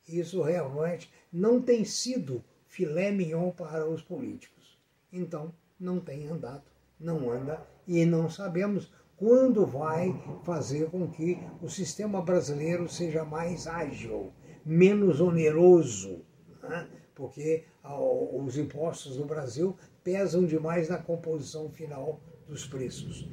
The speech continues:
Então precisamos também, conforme diz ele, de uma ampla reforma tributária, né? Na realidade, espera-se que isso ocorra,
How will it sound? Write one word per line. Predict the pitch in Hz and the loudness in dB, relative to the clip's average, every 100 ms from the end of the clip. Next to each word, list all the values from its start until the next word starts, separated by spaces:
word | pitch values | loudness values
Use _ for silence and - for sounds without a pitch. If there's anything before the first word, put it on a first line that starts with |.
| - | -10
Então | 139 165 | -4 -2
precisamos | - - 208 175 202 190 | -2 -4 -6 -2 -2 -2
também, | - 180 202 | -4 -2 -2
conforme | 196 147 156 156 | -4 -4 -6 -4
diz | 175 180 | -2 -2
ele, | 190 220 | -2 -4
de | 196 - - 165 | -6 -12 -8 -2
uma | 196 202 180 | 0 2 2
ampla | 214 269 262 247 | 6 6 6 4
reforma | 196 185 165 190 208 | 2 -2 -2 -4 -4
tributária, | 185 190 202 185 - 135 110 107 95 90 - - - _ - | -4 -2 0 -2 -2 -6 -6 -6 -8 -10 -16 -20 -20 _ -14
né? | 127 185 175 _ _ _ _ | -8 -8 -8 _ _ _ _
Na | 117 131 | -18 -10
realidade, | 117 151 156 139 127 147 160 170 202 - - - | -6 -4 -4 -2 -2 -2 -2 -2 -4 -6 -16 -16
espera-se | 147 - 156 160 175 165 175 | -12 -6 0 0 0 -4 -6
que | 165 | -6
isso | 156 185 | -6 -4
ocorra, | 165 147 135 160 180 165 131 120 | -4 -4 -2 -2 -4 -8 -8 -10